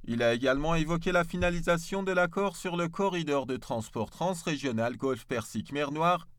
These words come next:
et a exprimé l'espoir que la signature du document et la mise en œuvre de ce corridor jetteraient les bases d'une évolution positive de la coopération en matière de commerce et de transit entre l'Iran et la C E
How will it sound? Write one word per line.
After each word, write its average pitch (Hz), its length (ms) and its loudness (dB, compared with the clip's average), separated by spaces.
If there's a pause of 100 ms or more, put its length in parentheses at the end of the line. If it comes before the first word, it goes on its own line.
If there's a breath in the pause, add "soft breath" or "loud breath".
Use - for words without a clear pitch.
(140)
et 110 120 0
a 107 100 4
exprimé 143 520 -4
l'espoir 165 640 2
que - 80 -4
la 151 160 2
signature 160 580 -2
du 151 140 -2
document 151 640 0
et 131 100 -2
la 139 140 4
mise 175 200 -4
en 170 140 4
œuvre 170 280 0
de 143 160 -2
ce 123 180 -4
corridor 165 680 0 (340)
jetteraient 202 400 -2
les 160 120 2
bases 135 340 0
d'une 127 160 -6
évolution 123 560 -4
positive 165 760 -4
de 107 100 -2
la 104 140 2
coopération 156 880 -2 (340)
en 190 120 2
matière 185 400 2
de 123 80 0
commerce 107 420 -2
et 110 80 -2
de 110 80 -2
transit 131 500 -4
entre 123 300 -6
l'Iran 104 400 -4
et 110 80 -4
la 95 140 0
C 113 260 -4
E 113 60 -4